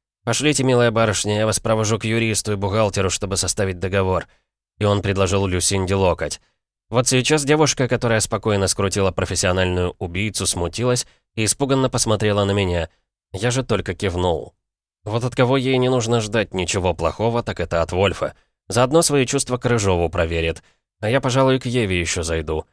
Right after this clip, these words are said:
Сейчас, когда убийца обезврежена, большие боссы пришлют кого-то нового или же попытаются задействовать ее саму.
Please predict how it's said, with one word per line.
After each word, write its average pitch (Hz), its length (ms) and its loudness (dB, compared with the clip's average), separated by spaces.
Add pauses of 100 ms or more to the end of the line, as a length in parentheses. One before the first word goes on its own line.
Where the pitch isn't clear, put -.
(380)
Сейчас, 143 460 0
когда 107 240 0
убийца 104 440 0
обезврежена, 110 720 0
большие 113 320 0
боссы 135 280 2
пришлют 113 400 0
кого-то 104 360 2
нового 101 500 4
или 85 120 0
же 87 140 -2
попытаются 90 640 -2
задействовать 87 680 -4
ее 85 240 -4
саму. 82 440 -2